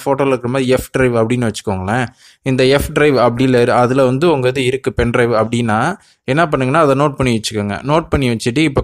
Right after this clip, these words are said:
கமாண்ட் ப்ராம்ப்ட்டுக்குள்ள வாங்க. உங்க பென் டிரைவ் வந்து இன்சர்ட்லயே தான் இருக்கணும், அதை ரிமூவ் பண்ணிடக்கூடாது. இப்போ இந்த கமாண்ட் ப்ராம்ப்ட் வந்துட்டு என்ன பண்ணுங்கன்னா,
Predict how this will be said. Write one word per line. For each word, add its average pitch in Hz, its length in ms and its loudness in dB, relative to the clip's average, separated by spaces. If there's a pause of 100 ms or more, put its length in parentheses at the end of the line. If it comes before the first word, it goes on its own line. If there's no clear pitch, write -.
(120)
கமாண்ட் 160 220 0 (100)
ப்ராம்ப்ட்டுக்குள்ள 131 420 0
வாங்க. 110 360 0
உங்க 135 220 0
பென் 147 160 0
டிரைவ் 185 160 2
வந்து 160 180 0
இன்சர்ட்லயே 151 500 0
தான் 151 120 2
இருக்கணும், 127 300 0
அதை 131 160 2
ரிமூவ் 147 280 0
பண்ணிடக்கூடாது. 107 500 -2 (480)
இப்போ 165 480 2
இந்த 131 200 0
கமாண்ட் 156 360 2
ப்ராம்ப்ட் 131 260 0
வந்துட்டு 123 200 -2
என்ன 127 240 -2
பண்ணுங்கன்னா, 113 640 -4